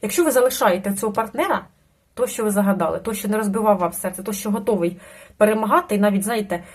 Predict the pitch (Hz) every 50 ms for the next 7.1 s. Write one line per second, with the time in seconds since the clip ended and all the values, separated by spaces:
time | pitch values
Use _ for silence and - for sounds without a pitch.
0 | - - - - - 226 233 233 208 247 190 - - - - 185 170 180 175 165
1 | 175 175 - 196 202 311 302 240 202 208 208 214 208 202 196 196 190 185 175 175
2 | - 175 165 165 - - - - 214 202 - 202 196 196 202 196 - - 196 190
3 | 175 170 - - - - - - - _ _ _ - _ _ _ _ _ _ _
4 | _ _ _ _ _ - - - _ _ - - 214 214 - - 330 269 254 220
5 | 220 247 269 285 277 277 208 - - 214 226 247 202 - - 196 - 214 202 220
6 | 220 240 254 220 - - - 190 - - - 202 202 202 196 202 - - 196 196
7 | 185 185